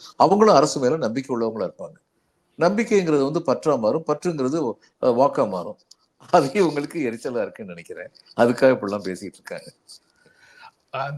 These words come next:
Speaker 2: தனி மனிதர்கள் வந்து இ-, இயல்பாக இது வந்து அரசு செய்ய வேண்டியது தானே, அ, நமக்கும் செஞ்சிருக்கு அப்படின்னு சில சமயங்கள்ல,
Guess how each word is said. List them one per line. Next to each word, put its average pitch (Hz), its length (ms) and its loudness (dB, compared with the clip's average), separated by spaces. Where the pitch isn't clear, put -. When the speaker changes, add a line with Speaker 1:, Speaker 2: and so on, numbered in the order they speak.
Speaker 2:
தனி 190 240 0
மனிதர்கள் 220 600 8
வந்து 202 300 4
இ-, 135 140 -6
இயல்பாக 208 1080 4
இது 175 220 0
வந்து 165 240 0
அரசு 160 340 0
செய்ய 160 300 -2
வேண்டியது 151 480 -2
தானே, 139 340 -2
அ, 127 160 -12
நமக்கும் 151 420 -4
செஞ்சிருக்கு 131 360 -4
அப்படின்னு 131 440 -4
சில 196 300 0
சமயங்கள்ல, 185 920 -2